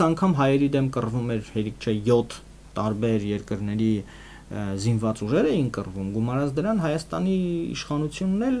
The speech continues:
ձեռքերը բարձրացրել էր, ասում էր. «Ինչ ուզում եք, արեք»։ Հայտնի նախկինների և թուրքերի անեկդոտով։ Ա, այն ժամանակ, իննսուն չորս թվականին, երբ Ադրբեջանը ստորագրեց հրադադարի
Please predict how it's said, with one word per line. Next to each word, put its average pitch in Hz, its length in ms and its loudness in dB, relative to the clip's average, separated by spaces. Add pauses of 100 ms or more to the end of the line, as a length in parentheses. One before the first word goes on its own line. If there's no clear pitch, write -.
(100)
ձեռքերը 151 400 -2
բարձրացրել 139 640 -4
էր, 208 160 -2
ասում 156 240 -4
էր. 156 100 -2
«Ինչ 170 200 0
ուզում 156 240 -2
եք, 214 160 -6
արեք»։ - 280 -4 (1200)
Հայտնի 131 360 2 (540)
նախկինների 131 560 0
և 143 140 -2
թուրքերի 120 440 -4
անեկդոտով։ 98 640 -8 (1120)
Ա, 131 80 4 (1400)
այն 233 180 8
ժամանակ, 107 640 4
իննսուն 123 340 -2
չորս - 300 -6
թվականին, 90 600 -6 (720)
երբ 143 220 4
Ադրբեջանը 147 680 4
ստորագրեց 127 640 0
հրադադարի 110 680 0